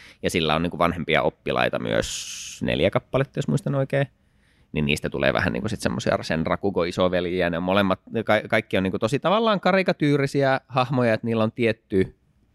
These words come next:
ja var-, varsinkin pari niistä on, että niillä on niinku tietty tavallaan semmonen jippo, tietty persoonallisuuspiirre, mikä aika paljon johtaa sitä, että miten ne niinku tekee Rakugoa ja miten ne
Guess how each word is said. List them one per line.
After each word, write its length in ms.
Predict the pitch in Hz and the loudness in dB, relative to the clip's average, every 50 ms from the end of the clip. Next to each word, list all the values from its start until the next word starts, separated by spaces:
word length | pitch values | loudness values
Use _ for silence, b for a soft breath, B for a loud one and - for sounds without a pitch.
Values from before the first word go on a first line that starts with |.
| _ _ - | _ _ -4
ja 100 | 104 98 | 0 2
var-, 240 | 101 92 92 101 98 | 2 2 2 2 2
varsinkin 320 | 101 90 98 95 92 - _ | 2 0 0 -4 -8 -8 _
pari 240 | - 85 85 82 80 | 0 0 2 2 2
niistä 340 | 80 76 - - - 67 69 | 0 -2 -4 -4 -2 -2 0
on, 120 | 67 64 | 0 0
että 200 | 64 - - 65 | 0 -2 -2 -4
niillä 180 | 67 71 71 67 | -2 2 2 2
on 60 | 73 | 2
niinku 140 | 78 71 - | 2 -2 -2
tietty 340 | - 78 71 69 - - - _ | 0 0 0 0 -2 -8 -12 _
tavallaan 340 | - 71 65 67 67 65 - | -2 0 0 2 2 0 0
semmonen 300 | - 67 69 65 69 69 | -2 -4 -2 0 0 0
jippo, 260 | 69 - - 73 71 | 0 0 0 -2 0
tietty 440 | - 65 65 - - - 57 - - B B B B B B B B B B - | 0 0 -2 -2 -4 -6 -6 -6 -8 B B B B B B B B B B -2
persoonallisuuspiirre, 1000 | 87 76 80 90 87 87 85 90 92 87 98 98 - - - 92 90 90 87 90 | -2 0 0 0 0 0 0 0 0 0 -2 -4 -4 -4 -2 0 2 2 2 0
mikä 320 | 90 87 87 95 90 82 - | 0 -2 0 0 0 0 0
aika 180 | 95 92 92 - | 0 -2 0 0
paljon 200 | 95 92 92 90 | 2 2 2 2
johtaa 340 | 87 - - - 92 90 | 0 -2 -2 -2 -2 -2
sitä, 240 | - 87 - 87 82 | -2 -2 -2 -2 -2
että 180 | 82 - - 80 | -2 -2 -4 -4
miten 320 | 80 78 - 76 78 82 | -2 0 0 0 0 2
ne 160 | 82 82 78 - _ _ _ _ _ _ - | 0 0 -2 -4 _ _ _ _ _ _ -2
niinku 160 | 80 76 - | 0 0 0
tekee 380 | - 73 - 87 78 78 87 | -2 -2 -4 0 0 2 2
Rakugoa 540 | 90 90 85 - 101 98 95 98 95 95 95 98 | 0 0 0 0 0 0 2 2 0 0 0 0
ja 100 | 98 98 | -2 -2
miten 300 | 101 95 107 104 98 98 | -4 -2 0 0 2 2
ne 160 | 101 - | 0 0